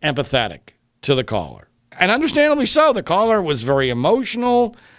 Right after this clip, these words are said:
maybe a little too emotional, given the circumstances. But Dan was all in on, "Wow, I'm really sorry this happened. And, you know, our heart goes out to you and your wife." And,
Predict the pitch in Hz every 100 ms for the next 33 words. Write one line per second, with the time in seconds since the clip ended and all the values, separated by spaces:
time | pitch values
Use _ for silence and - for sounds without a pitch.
0 | _ _ _ - 101 101 92 87 69 -
1 | 180 208 202 202 170 196 196 185 190 180
2 | 160 _ _ _ - 117 123 113 185 185
3 | 180 135 170 165 165 147 - - - -
4 | 143 127 226 233 226 180 160 - 175 190
5 | 208 196 175 165 160 147 143 139 135 135
6 | _ _ 120 139 131 110 113 113 139 151
7 | 135 147 131 131 131 120 156 175 170 165
8 | 156 151 139 - _ _ _ - 127 127
9 | 127 123 120 113 120 110 104 104 - 110
10 | 107 127 117 120 113 120 107 113 123 120
11 | 110 110 185 196 180 165 127 - 123 107
12 | 104